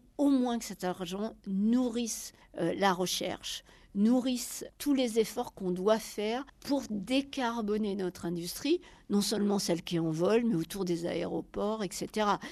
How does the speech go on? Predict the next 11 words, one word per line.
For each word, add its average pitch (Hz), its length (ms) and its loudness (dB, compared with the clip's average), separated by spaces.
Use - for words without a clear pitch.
Et, 202 140 0
et, 196 400 -2
et - 20 -2
c'est 214 160 -6
plutôt - 320 -10
ça 240 320 -4
qu'on 175 200 -6
devrait - 300 -6
faire, - 360 -6
euh, 175 160 0
pour 196 360 -2